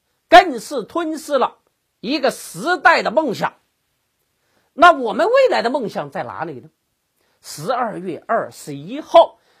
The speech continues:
尺度德林社一年一度的投资峰会将在北京的国家会议中心召开。那要想抓住财富的梦想，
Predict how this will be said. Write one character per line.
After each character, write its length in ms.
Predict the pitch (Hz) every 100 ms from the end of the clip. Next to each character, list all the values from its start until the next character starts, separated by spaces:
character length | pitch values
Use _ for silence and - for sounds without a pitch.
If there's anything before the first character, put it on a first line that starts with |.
| _ _
尺 280 | - - 233
度 300 | 233 349 - _
德 280 | - 269 349
林 180 | 320 320
社 300 | 349 302 -
一 340 | - 453 453 285
年 380 | 233 208 294 233
一 200 | 233 320
度 260 | 330 262
的 260 | 185 165 - _
投 360 | - 151 240 285
资 240 | 247 269
峰 320 | 254 262 269
会 180 | 277 262 _
将 200 | - 214
在 100 | 214
北 300 | 180 175 135
京 240 | 117 226 277
的 120 | 277
国 280 | - 139 214
家 280 | 220 185 190
会 200 | 226 185
议 160 | 165
中 240 | 170 202 202
心 160 | 208
召 220 | 202 226
开。 260 | 139 - 381 _ _ _ -
那 280 | 349 359 277
要 240 | 254 254
想 280 | 240 190 160
抓 240 | 285 262
住 160 | 269 196
财 480 | - - 151 240 370
富 260 | 349 285
的 80 | 208
梦 220 | 277 196
想， 240 | 135 143